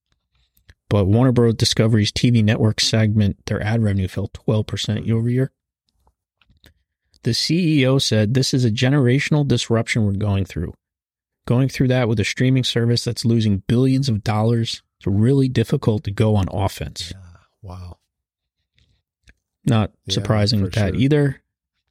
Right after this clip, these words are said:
Speaker 1: Uh, they also said the reason they lost D two C subs this quarter was, quote, "largely a result of an extraordinarily light content slate." Makes sense because of the strike.
Speaker 2: Yeah. And,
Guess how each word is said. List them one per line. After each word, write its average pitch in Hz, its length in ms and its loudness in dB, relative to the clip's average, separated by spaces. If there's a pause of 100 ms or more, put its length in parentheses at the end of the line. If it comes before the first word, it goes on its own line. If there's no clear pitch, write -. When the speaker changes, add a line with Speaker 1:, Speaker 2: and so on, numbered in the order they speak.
(420)
Speaker 1:
Uh, 110 380 0
they 110 160 0
also 131 560 0
said 120 320 0
the 110 100 2
reason 123 320 2
they 110 180 2
lost 104 480 0 (540)
D 113 120 2
two 120 80 0
C 110 200 -2
subs 110 440 0
this 104 160 -2
quarter 113 440 0
was, 117 180 -2
quote, - 480 -2
"largely 131 540 2
a 113 60 0
result 110 460 0
of - 160 -10
an 107 60 0
extraordinarily 131 1000 0
light 107 340 0
content 104 500 -4
slate." - 380 -4 (960)
Makes 113 220 0
sense 120 240 0
because 117 300 0
of 101 40 2
the 98 60 2
strike. - 400 -2
Speaker 2:
Yeah. 113 460 -2 (100)
And, 127 320 0